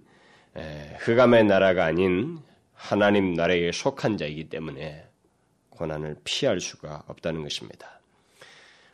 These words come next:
물론 이 세상에 있을 때만 있는 일입니다만, 이 세상에 있-, 있는 동안에 우리는 그런 고난을 피할 수가 없다는 것입니다. 우리는 이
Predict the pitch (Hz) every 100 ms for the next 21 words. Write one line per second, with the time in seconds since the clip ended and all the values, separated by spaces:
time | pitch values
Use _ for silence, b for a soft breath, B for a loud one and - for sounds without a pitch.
0 | - 101 135 120 127 120 120 127 117 90
1 | 92 90 92 92 90 76 80 85 78 73
2 | 80 76 69 71 80 67 78 82 87 82
3 | 82 73 - - 82 80 76 76 73 71
4 | 73 71 - 78 71 69 71 69 69 -
5 | - - - - - - 65 - - 57
6 | - - B B - 101 110 101 113 85